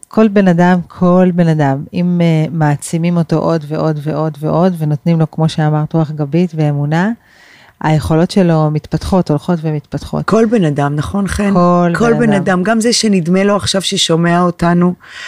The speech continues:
Speaker 2: והוא שוכב על איזה ספה עם
Speaker 1: כן.
Speaker 2: דוריטוס קטשופ מול האחותי ג'קי.
Speaker 1: כן.
Speaker 2: אחת התוכניות הטובות, אבל המאוד לא,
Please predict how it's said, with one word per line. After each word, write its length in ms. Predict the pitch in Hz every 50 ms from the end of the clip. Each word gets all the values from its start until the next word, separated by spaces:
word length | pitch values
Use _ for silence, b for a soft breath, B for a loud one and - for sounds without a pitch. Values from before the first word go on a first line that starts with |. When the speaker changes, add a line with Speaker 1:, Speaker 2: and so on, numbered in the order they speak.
| B B 165
Speaker 2:
והוא 140 | 165 185
שוכב 420 | 170 - - 147 - - 208 208 208
על 120 | 208 196
איזה 160 | 180 165 165
ספה 500 | 156 - - - 160 - - 170 165 160 156 -
עם 120 | - 185 175
Speaker 1:
כן. 60 | 170
Speaker 2:
דוריטוס 460 | 170 165 165 185 - - 202 180 -
קטשופ 420 | - - 185 185 - - 202 202 180 - - B B B B B B B 190
מול 200 | 185 190 196 196
האחותי 460 | 190 175 - - 185 - - 208 190
ג'קי. 440 | 151 170 175 170 - - - 160 - -
Speaker 1:
כן. 100 | - 180
Speaker 2:
אחת 180 | 170 190 165
התוכניות 500 | 214 - - 185 - - 185 190 185 -
הטובות, 560 | 196 180 - 175 160 156 160 185 208 226 - -
אבל 300 | - 180 160 160 160 160
המאוד 540 | 151 156 160 156 - - 185 185 185 160
לא, 460 | 165 170 165 165 165 165 165 165 160